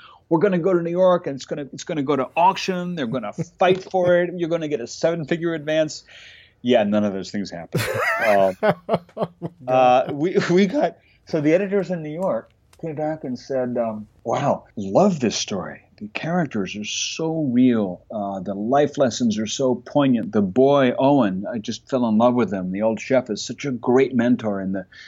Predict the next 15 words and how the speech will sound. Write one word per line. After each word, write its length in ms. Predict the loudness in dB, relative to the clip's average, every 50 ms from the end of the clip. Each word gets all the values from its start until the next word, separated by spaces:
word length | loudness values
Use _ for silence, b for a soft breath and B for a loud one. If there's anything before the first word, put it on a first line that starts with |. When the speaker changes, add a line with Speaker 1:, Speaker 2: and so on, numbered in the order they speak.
| B B B B B B B 0
Speaker 1:
the, 120 | 0 0
the, 360 | 0 2 2 2 2 2 -2 -2
the 120 | -4 -6 -6
cooking 520 | -2 2 2 2 4 4 4 4 4 2 0
is 140 | -4 -6 -6
so 580 | -6 -4 0 2 4 6 6 6 4 2 2 0
vivid 680 | -4 -4 0 4 6 6 6 6 6 4 6 4 4 2
and 320 | 0 0 0 -4 -4 -4
mouthwatering 840 | 0 2 2 2 2 0 0 2 2 2 2 0 -2 -4 -6 -6 -8 -10
and 140 | -12 -14 -16 _
tantalizing. 880 | -8 -4 -4 -4 -2 -2 -2 -2 0 0 -2 -2 -2 -2 -2 -2 -4 0
Life 280 | 2 2 2 2 2 2
lessons 400 | 0 0 0 -2 -2 -2 0 -2
are 80 | -4
just," 240 | -4 -4 -6 -8 -8